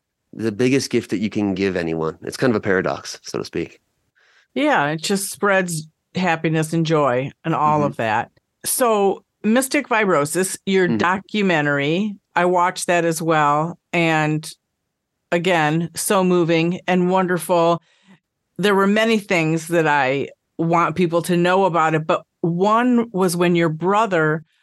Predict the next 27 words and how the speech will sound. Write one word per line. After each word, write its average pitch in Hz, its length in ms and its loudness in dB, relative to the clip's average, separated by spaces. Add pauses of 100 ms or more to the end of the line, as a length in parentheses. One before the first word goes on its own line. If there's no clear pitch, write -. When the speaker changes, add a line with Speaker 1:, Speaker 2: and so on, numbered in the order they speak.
(140)
Speaker 2:
was 180 240 0
talking 208 760 0
about 160 520 0
you 214 600 0
on 190 280 0
stage 160 840 0
with 170 200 0 (120)
oxygen 156 880 -2
hidden 180 600 0
Speaker 1:
Mm-hmm. 107 100 -2 (260)
Speaker 2:
so - 180 -4
you 170 160 2
could 160 180 -4
take 180 220 0
some 170 240 -2
oxygen 160 920 -2
in 175 120 0
between 160 420 0
gigs, 156 420 0
and 160 160 4
you 175 100 4
just 170 180 0
Speaker 1:
Yeah. 101 80 0
Speaker 2:
working 160 480 0
so 202 260 0
hard. 302 340 0
So 185 220 0